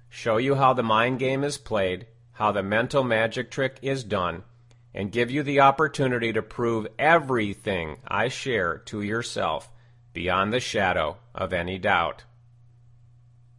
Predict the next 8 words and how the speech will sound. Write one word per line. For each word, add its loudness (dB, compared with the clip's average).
I'll 6
help 4
you -2
exchange -4
lies, 4
illusions, -2
and -4
stories -4